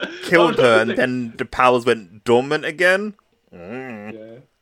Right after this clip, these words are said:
Speaker 2: Yeah, exactly, exactly. Maybe he was so traumatized by, by what he read, um, 'cause, like, what happened to Jean Grey when she s-,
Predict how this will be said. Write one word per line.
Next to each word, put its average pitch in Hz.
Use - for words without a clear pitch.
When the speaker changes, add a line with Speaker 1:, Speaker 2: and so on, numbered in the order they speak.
Speaker 2:
Yeah, 208
exactly, 196
exactly. 160
Maybe 196
he 180
was 156
so -
traumatized 147
by, 147
by 139
what 139
he 147
read, 139
um, 120
'cause, 175
like, 156
what 202
happened 190
to 185
Jean 165
Grey 143
when 135
she 156
s-, -